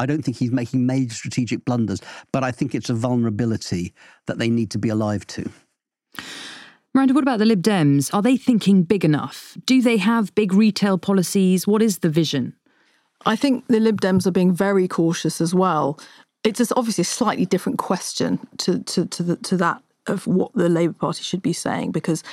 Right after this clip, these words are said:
Speaker 3: the Lib Dems are in the business at this election of trying to bump up their numbers in terms of parliamentary representation.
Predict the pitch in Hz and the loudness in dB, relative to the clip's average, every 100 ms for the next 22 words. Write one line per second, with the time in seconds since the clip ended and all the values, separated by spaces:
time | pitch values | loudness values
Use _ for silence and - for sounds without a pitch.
0 | - - 185 214 233 - 190 180 180 170 | -20 -4 0 2 2 0 2 2 2 2
1 | 165 - - 214 214 185 156 165 135 120 | 0 -2 0 2 4 2 0 0 0 -2
2 | - - - - - 147 143 - - 156 | -4 -4 -4 -2 -4 -2 -2 -4 -2 -2
3 | - 160 156 165 - 160 160 - - 175 | 0 -2 0 -2 -2 -4 -2 -4 -2 -2
4 | 160 147 131 139 - - 175 151 180 - | 0 0 -2 -4 -4 -4 -2 -2 -2 -2
5 | 175 175 - 156 156 - 180 185 - - | -2 -2 -2 -2 -2 -4 -2 -2 -2 -4
6 | - 196 | -2 -4